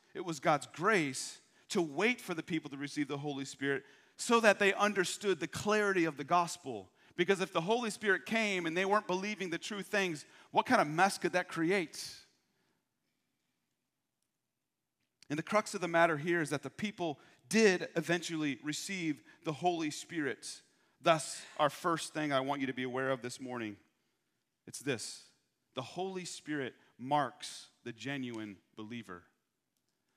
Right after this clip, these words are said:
The Holy Spirit marks the genuine believer. How do you know if a person is genuinely saved? That's an important question, wouldn't you say? How do you know that it,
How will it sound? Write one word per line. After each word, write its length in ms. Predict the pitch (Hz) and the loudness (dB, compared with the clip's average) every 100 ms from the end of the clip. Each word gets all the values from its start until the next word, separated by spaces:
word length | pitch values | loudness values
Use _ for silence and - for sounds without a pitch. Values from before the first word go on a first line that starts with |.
| _ - | _ -10
The 80 | |
Holy 420 | 127 190 208 202 190 | -4 0 0 -2 -8
Spirit 760 | - - 190 160 127 - - - _ - | -10 -6 -2 0 -2 -6 -16 -18 _ -8
marks 800 | 143 170 147 107 - - - - _ _ - | 4 6 6 2 -8 -12 -12 -18 _ _ -6
the 100 | 139 | -6
genuine 880 | 117 156 180 165 135 120 113 107 107 _ _ _ _ _ _ _ | -2 -2 -2 -2 -4 -4 -6 -8 -12 _ _ _ _ _ _ _
believer. 520 | 139 151 170 113 95 90 _ _ _ _ _ _ _ _ _ _ - - | -2 0 -2 -4 -10 -12 _ _ _ _ _ _ _ _ _ _ -14 2
How 160 | 202 | 4
do 80 | 262 | 4
you 100 | 233 | 2
know 540 | 185 214 180 139 123 - - | 0 2 4 2 -2 -10 -6
if 160 | 165 160 | -4 -4
a 60 | |
person 640 | 151 - 214 - 151 139 131 | -4 0 0 0 -2 -4 -4
is 200 | 151 123 | -4 -6
genuinely 720 | 104 160 190 185 156 151 143 | -4 0 0 0 0 0 -2
saved? 300 | - 196 147 | 0 0 4
That's 160 | 185 - | 2 2
an 60 | |
important 320 | 156 175 160 - | -4 -2 -4 2
question, 360 | 156 - 117 | 2 2 -4
wouldn't 160 | 135 143 | -4 -2
you 80 | 139 | -2
say? 260 | 165 190 - _ _ _ _ _ _ _ _ - | 0 -2 -4 _ _ _ _ _ _ _ _ 2
How 120 | 160 | 4
do 60 | 202 | 4
you 100 | 196 | 4
know 200 | 202 202 | 2 4
that 120 | |
it, 100 | 196 | 2